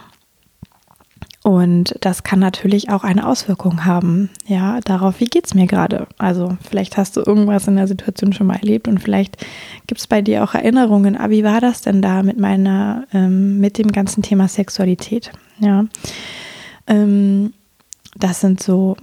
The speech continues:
ja, sch-, und das können ja auch wirklich sehr gravierende Einschnitte sein, ja. Ähm, auch ein, ein Thema, wo natürlich eine schwierige Situation auftreten kann, ist das, ähm,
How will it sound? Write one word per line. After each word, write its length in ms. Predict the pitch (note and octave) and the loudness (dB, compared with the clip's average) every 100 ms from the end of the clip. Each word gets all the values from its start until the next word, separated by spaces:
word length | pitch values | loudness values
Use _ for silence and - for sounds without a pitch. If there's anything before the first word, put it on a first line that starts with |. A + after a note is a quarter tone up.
| C4 _ _ _ - | -14 _ _ _ -4
ja, 140 | G3+ | 0
sch-, 180 | F#3 - | 0 -2
und 120 | G3+ | -2
das 180 | F#3+ F#3 | -2 -2
können 180 | - G3+ | 0 2
ja 120 | G#3 | 2
auch 120 | F#3+ | 0
wirklich 320 | F#3+ G3 G#3+ - | -2 -2 -4 -2
sehr 240 | F#3+ F#3+ | -2 -2
gravierende 920 | F#3+ F#3 F3+ G3 G#3+ G#3 G3 G3 G3 - | -4 -4 0 2 4 2 2 2 0 -2
Einschnitte 640 | F3+ F#3 - F3 F3 F#3+ | 0 0 -2 -4 -6 -8
sein, 500 | F#3 D3 C#3+ D#3+ F3 - - | -8 -8 -8 -8 -10 -14 -10
ja. 340 | G3 F3+ F3 F#3+ - - - - - - - - - | -4 -2 -2 -4 -8 -18 -18 -16 -18 -18 -20 -8 0
Ähm, 360 | G3 F#3+ F#3 F#3+ | 2 4 2 0
auch 400 | A3+ B3+ C#4+ - | 0 2 0 0
ein, 220 | - A3 - | -2 -2 2
ein 260 | A3+ A3 | 0 2
Thema, 460 | G#3 - G#3+ G#3 G#3 | 0 2 2 4 2
wo 380 | G3+ G3+ G3 G3+ | 2 4 4 2
natürlich 580 | G#3 G3+ - C#4+ E4 - | 0 -2 0 0 2 2
eine 200 | G#3 G3+ | 0 0
schwierige 480 | - A3+ A3+ G#3+ | 2 2 2 2
Situation 720 | G3+ G3+ - G#3 - B3+ B3+ - | 0 -2 -4 -6 -2 0 0 0
auftreten 520 | G#3 - - C4+ G3 | -4 -4 -6 -6 -6
kann, 240 | - G3 | -2 0
ist 200 | F#3+ F#3+ | -2 -2
das, 280 | F#3 - - C#4 | -6 -6 -10 -6
ähm, 400 | F#3+ F3 F3 | -4 -2 -4